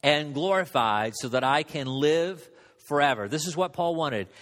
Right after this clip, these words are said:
And he says, "To do that, I am willing to know the fellowship of his suffering.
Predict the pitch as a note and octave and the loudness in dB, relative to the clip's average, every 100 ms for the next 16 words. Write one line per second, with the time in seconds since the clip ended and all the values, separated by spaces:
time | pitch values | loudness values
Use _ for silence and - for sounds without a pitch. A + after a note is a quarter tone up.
0 | - - B2+ A#2+ C#3 C3 - C#3+ C3+ C4 | -14 -8 -6 0 0 0 -6 -8 -2 -2
1 | B3 E3 C#3+ C#3 - - - D3 F#3 A3 | 2 4 4 2 -2 -12 2 4 4 2
2 | G#3+ A3+ A3+ B3+ C4 E3 C3+ F3 G3 _ | -2 -2 0 0 2 -2 -2 -6 -10 _
3 | _ _ _ _ _ _ - F3+ D#3+ D#3+ | _ _ _ _ _ _ -4 0 0 -2
4 | - _ C3 D#3 G3+ G3 E3+ - G3+ A3 | -8 _ -4 0 2 0 -2 0 0 0
5 | A3+ - G#3 G3+ F3 F#3 - F#3+ F#3 - | -4 -2 -4 -2 0 0 0 0 0 -2
6 | - F3 - A#2+ G2 | -2 -4 -2 -4 -4